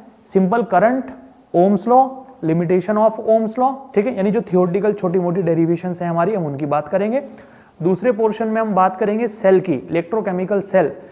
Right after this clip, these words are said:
combination of electrochemical cell, Kirchhoff's law और Kirchhoff's law के application like potentiometer, meter bridge, Wheatstone bridge, हम इनकी बात करेंगे, ठीक है।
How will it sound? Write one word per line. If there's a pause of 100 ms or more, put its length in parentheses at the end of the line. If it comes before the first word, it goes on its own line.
(260)
combination
of
electrochemical
cell, (360)
Kirchhoff's
law
और
Kirchhoff's
law
के
application (160)
like (240)
potentiometer, (420)
meter (120)
bridge, (140)
Wheatstone
bridge,
हम
इनकी
बात
करेंगे,
ठीक
है।